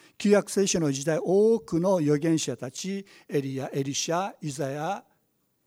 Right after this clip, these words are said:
エレミヤ、挙げればきりがありません。たくさんの預言者たちが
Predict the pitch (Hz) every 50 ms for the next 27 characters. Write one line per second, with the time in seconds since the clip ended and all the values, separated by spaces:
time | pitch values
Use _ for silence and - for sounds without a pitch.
0 | _ _ - - 151 156 160 156 147 147 156 156 170 - - 147 143 135 151 156
1 | 151 143 151 139 - - 147 143 143 147 147 131 127 127 117 117 104 101 - -
2 | 117 113 - _ _ _ _ _ _ _ _ _ _ _ _ _ - 170 165 -
3 | - - 214 208 196 185 175 165 170 165 175 175 175 - - 151 143 143 143 -
4 | - - - - 202 214 226 -